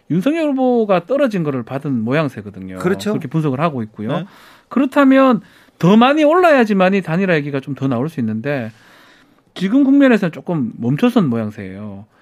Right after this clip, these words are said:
Speaker 1: 그래서 저는 다음 주를 또 더 봐야 되겠지만 지지율 국면에 따라 달라질 것 같아요. 윤석열이 많이 떨어지고 안철수가 좀 더 올라간다면 이게 현실화될 가능성이 있지만 지금 국면에서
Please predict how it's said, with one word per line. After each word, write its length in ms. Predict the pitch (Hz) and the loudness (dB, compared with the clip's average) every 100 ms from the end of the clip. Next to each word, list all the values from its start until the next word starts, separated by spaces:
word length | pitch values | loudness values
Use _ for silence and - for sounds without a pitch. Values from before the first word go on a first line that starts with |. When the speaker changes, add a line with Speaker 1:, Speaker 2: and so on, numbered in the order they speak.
| _ | _
Speaker 1:
그래서 300 | - 143 170 156 - - _ - | -8 -4 -4 -6 -18 -20 _ -4
저는 640 | 147 185 247 240 220 151 | 2 4 6 4 2 0
다음 240 | 170 233 | 0 0
주를 120 | 220 156 | 0 -2
또 100 | 143 | -6
더 100 | 131 | -6
봐야 260 | 123 156 | -2 0
되겠지만 760 | 202 127 110 107 117 131 113 104 _ _ _ _ _ _ _ | 0 -4 -6 -8 -6 -6 -8 -12 _ _ _ _ _ _ _
지지율 460 | - 220 220 285 254 | 0 0 4 2 2
국면에 340 | 196 208 240 | 4 4 4
따라 100 | 196 | 2
달라질 300 | 170 170 139 | -2 -4 -4
것 100 | 120 | -8
같아요. 140 | - 170 | -4 0
윤석열이 380 | 214 233 196 170 | 2 2 0 -4
많이 220 | 120 165 | -6 -4
떨어지고 500 | 202 175 123 123 175 _ _ _ - | -2 -2 -6 -12 -12 _ _ _ -14
안철수가 420 | 175 185 190 175 | -12 -8 -6 -6
좀 180 | - 208 | -4 -2
더 120 | 165 | 0
올라간다면 680 | 156 156 120 110 110 110 104 _ _ _ | 0 0 -2 -6 -6 -8 -10 _ _ _
이게 340 | 156 180 147 | -2 0 0
현실화될 480 | 147 190 190 160 135 | -2 -4 -2 -2 -4
가능성이 340 | 127 131 131 107 | -4 -4 -4 -8
있지만 400 | 104 117 131 110 _ _ _ _ _ _ - | -8 -6 -4 -6 _ _ _ _ _ _ -18
지금 340 | - 196 254 | -10 -2 0
국면에서 640 | 220 220 214 185 185 156 | 4 4 2 0 -2 -4